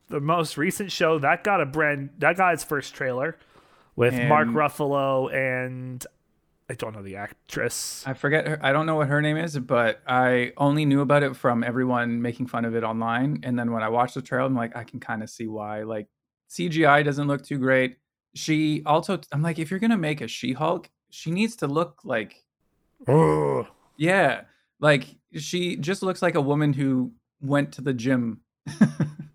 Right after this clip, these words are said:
Speaker 1: And is green.
Speaker 2: Yeah. But apparently, I just saw before we actually started doing this that someone w-, posted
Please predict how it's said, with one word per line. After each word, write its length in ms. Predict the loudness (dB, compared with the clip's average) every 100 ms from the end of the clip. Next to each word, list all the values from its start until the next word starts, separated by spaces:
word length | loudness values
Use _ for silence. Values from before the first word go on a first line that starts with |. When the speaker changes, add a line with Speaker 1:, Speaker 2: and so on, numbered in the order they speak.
| _
Speaker 1:
And 260 | 2 2 0
is 200 | -4 -6
green. 540 | -4 -4 -4 -10 -16 -20 _ _
Speaker 2:
Yeah. 400 | 0 2 2 -2 _ _ _
But 160 | 4 6
apparently, 520 | 6 2 0 2 2
I 100 | 2
just 180 | 0 0
saw 380 | 4 6 4 2
before 480 | -6 -6 -2 0 2
we 160 | 2
actually 480 | 0 -2 -4 -4 -6
started 320 | -6 -2 -2
doing 240 | -2 0 0
this 160 | 0
that 140 | -6 -2
someone 260 | 0 2 2
w-, 300 | 2 -2 -6 -12
posted 320 | -6 -4 -2